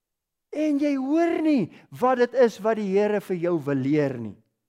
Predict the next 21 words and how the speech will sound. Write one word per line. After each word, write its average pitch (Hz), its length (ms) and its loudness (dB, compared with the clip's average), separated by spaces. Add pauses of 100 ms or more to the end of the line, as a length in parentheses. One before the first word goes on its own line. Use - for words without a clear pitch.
(720)
Jy 339 320 6
besluit 190 480 -4 (800)
watter 269 400 2
dele 208 420 0
van 185 160 -2
God 196 320 -6
se 170 140 -6
woord 156 320 -4 (340)
is 170 140 -6
op 147 140 -10
jou 269 320 2
van 180 240 0
toepassing, 165 520 -4 (280)
wat 160 240 -2
jou 208 180 4 (160)
pas 190 320 -2 (100)
en 190 160 -2
watter 165 360 -2
dele 151 340 0
nie. 180 180 -2 (2000)
Terug 247 240 -6